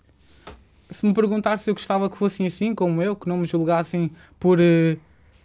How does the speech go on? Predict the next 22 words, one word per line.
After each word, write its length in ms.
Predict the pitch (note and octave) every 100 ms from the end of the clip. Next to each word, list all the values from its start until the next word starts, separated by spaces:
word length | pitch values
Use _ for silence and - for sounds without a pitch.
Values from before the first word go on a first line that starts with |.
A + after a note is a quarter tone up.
| -
atri-, 340 | E3 F#3 F#3 -
atitude 580 | E3+ F3+ F3 G3+ F#3+ -
de 160 | D#3
outras 260 | E3 F3 E3+
pessoas, 460 | - - G3 F3 -
sim, 220 | - A3+
gostava. 500 | G3 - D3+ C#3 B2+ - _ _ _
Mas 120 | F#3
eu, 60 | A3+
mas 140 | A#3
eu 80 | A#3
não 120 | B3
posso 220 | A#3+ A#3+ -
fazer 240 | A3 G#3
nada, 340 | A3 A#3 A3+ - _ _
só 160 | - F3
posso 240 | G3+ G#3+
falar 260 | A3 A3+ A#3
em 100 | A3+
relação 320 | G#3 F#3+ F#3+
a 40 |
mim. 280 | E3 D3 A#2+